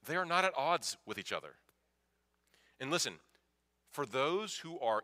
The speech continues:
in Christ, all the attributes of God are on your side.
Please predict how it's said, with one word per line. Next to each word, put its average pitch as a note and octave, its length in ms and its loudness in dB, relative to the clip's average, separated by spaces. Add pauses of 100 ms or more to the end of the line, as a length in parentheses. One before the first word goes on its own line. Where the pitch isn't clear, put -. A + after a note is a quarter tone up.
in D#3 260 -2
Christ, - 600 -4 (1500)
all D#3 340 2
the F3+ 220 -4
attributes D3 560 -4
of G2 160 -12
God A#2 460 -4 (840)
are G2 140 -2
on G2 220 -6
your G2+ 160 -6
side. D2 340 -8